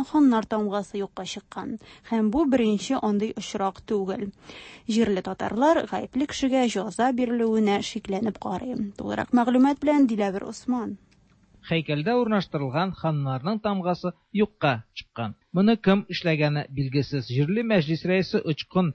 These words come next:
Speaker 2: Дәүлетшаев бу хакта сөйләп, «Без һәйкәлгә зур тамга урнаштырган дик. Аны кем нишләгән белмәйбез», ди.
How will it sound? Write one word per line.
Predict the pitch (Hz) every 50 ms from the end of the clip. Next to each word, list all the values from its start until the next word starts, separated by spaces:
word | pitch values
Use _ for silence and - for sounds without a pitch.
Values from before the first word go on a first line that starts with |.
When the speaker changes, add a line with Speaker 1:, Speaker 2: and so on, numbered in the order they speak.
| - _ 143
Speaker 2:
Дәүлетшаев | 151 156 151 139 139 131 - - - 127 131 170 196 - _ _ _ _ -
бу | 160 175
хакта | 151 190 202 - _ 233 233 214
сөйләп, | - 233 208 180 180 180 175 _
«Без | 147 151 214 220 - -
һәйкәлгә | - 214 202 202 - 202 196 202 190 202 196 165
зур | 175 208 202 -
тамга | - 202 202 202 185 202 220 202
урнаштырган | - 190 156 151 156 151 - - - 156 143 127 151 147 135 123
дик. | 127 127 -
Аны | 143 139 160 202 220 214 - _ _ _ _ -
кем | - 220 214 202 208 208 - _ _
нишләгән | _ 247 254 214 - - 185 165 156 160 160 156 - _ _ _ _ 214
белмәйбез», | 226 233 190 160 143 139 127 123 110 - _ _ _ _
ди. | - 123 123 113 101 95